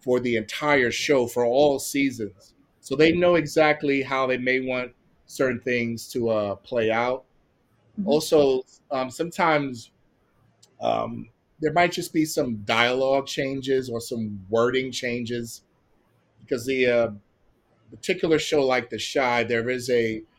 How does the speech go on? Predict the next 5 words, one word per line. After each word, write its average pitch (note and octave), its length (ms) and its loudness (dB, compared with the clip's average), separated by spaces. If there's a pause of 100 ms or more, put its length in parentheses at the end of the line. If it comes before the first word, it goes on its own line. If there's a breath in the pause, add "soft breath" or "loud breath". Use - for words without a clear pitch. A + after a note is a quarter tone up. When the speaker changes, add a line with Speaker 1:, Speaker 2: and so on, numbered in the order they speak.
(160)
Speaker 1:
African B2+ 460 -2
American A#2+ 640 0
vernacular C3 960 0 (600)
that B2 240 2
people, B2+ 680 -2